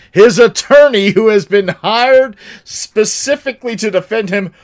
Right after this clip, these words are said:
solely should there be any criminal law consequences of his conduct,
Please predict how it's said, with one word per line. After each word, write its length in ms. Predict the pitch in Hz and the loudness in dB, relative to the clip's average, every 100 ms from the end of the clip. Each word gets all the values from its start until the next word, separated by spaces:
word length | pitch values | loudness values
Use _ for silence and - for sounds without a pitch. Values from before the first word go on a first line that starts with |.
| _ | _
solely 760 | - - - 285 320 277 202 208 | -20 -14 0 2 2 0 -2 -2
should 360 | - 214 196 | -4 -4 -2
there 180 | 196 202 | 0 -2
be 260 | 180 185 - | -2 -8 -10
any 220 | 185 240 | -10 -10
criminal 460 | 196 - 202 226 220 | -12 -8 -6 -4 -4
law 220 | 208 208 | -2 -2
consequences 960 | 208 - 226 220 170 - 151 147 147 - | -4 -8 -6 -6 -12 -12 -14 -12 -14 -12
of 220 | 190 147 | -10 -8
his 200 | 151 139 | -8 -10
conduct, 840 | - 185 208 180 117 110 107 _ | -14 -8 -6 -6 -8 -14 -16 _